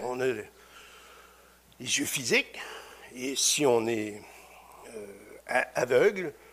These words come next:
ou si on est, euh, on souffre de cécité, le nerf optique est pas, euh, est pas fonctionnel, ben, on a beau avoir, euh, des grosses lumières partout, on voit rien. Faut qu'il y ait une réparation intérieure.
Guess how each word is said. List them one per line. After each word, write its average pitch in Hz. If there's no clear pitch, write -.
ou 120
si 131
on 110
est, 110
euh, -
on -
souffre 147
de 123
cécité, 151
le 120
nerf 131
optique -
est 110
pas, 131
euh, 120
est 107
pas 120
fonctionnel, 135
ben, 120
on 127
a 127
beau 147
avoir, 143
euh, 117
des 147
grosses 160
lumières 139
partout, 196
on 131
voit 135
rien. 190
Faut -
qu'il 143
y -
ait -
une 127
réparation 143
intérieure. 156